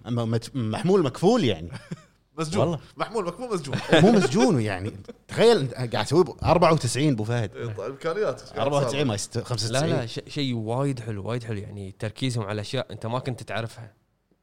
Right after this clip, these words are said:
Speaker 3: عرفت؟ بعدين يوم تكلم، طبعا أنا، أنا قلت لك بالبداية، أنا شايف هذا عشان جون، جون روميرو، عشان دوم.
Speaker 1: إيه.
Speaker 2: حلو.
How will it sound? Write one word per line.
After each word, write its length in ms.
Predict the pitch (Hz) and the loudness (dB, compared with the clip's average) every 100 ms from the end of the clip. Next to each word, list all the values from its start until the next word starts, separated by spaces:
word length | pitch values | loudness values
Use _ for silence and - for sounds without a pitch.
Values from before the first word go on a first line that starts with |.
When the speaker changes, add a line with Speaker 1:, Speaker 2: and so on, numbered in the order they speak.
| _ _ _ - | _ _ _ -10
Speaker 3:
عرفت؟ 280 | 95 135 - _ _ _ _ - | -6 -6 -8 _ _ _ _ -8
بعدين 240 | 123 135 | -2 0
يوم 100 | 127 | 0
تكلم، 380 | 110 147 139 123 - | -2 -2 -2 -2 -8
طبعا 260 | 113 120 139 | -6 -2 -2
أنا، 240 | 131 135 | -2 -2
أنا 100 | 127 | 0
قلت 220 | 156 - | -2 -4
لك 100 | 123 - - | -8 -10 -14
بالبداية، 580 | 113 117 107 101 - | -8 -6 -6 -6 -4
أنا 100 | 139 | -4
شايف 360 | 123 165 151 139 | -2 0 0 -2
هذا 200 | 151 202 | -4 -4
عشان 220 | 127 147 | -4 -4
جون، 160 | 131 143 | -4 -4
جون 200 | 139 151 | -2 -2
روميرو، 280 | 143 170 196 | 0 0 0
عشان 300 | 113 120 113 | -2 -6 -6
دوم. 180 | 107 101 - | -6 -10 -16
Speaker 1:
إيه. 140 | 90 - _ | -20 -20 _
Speaker 2:
حلو. 200 | 123 | -12